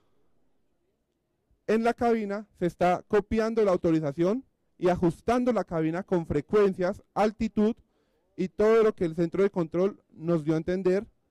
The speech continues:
para proceder según lo que él nos dice. Entonces,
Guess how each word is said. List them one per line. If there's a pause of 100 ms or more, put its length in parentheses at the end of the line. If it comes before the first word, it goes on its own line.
(440)
para
proceder
según
lo
que
él
nos
dice. (320)
Entonces,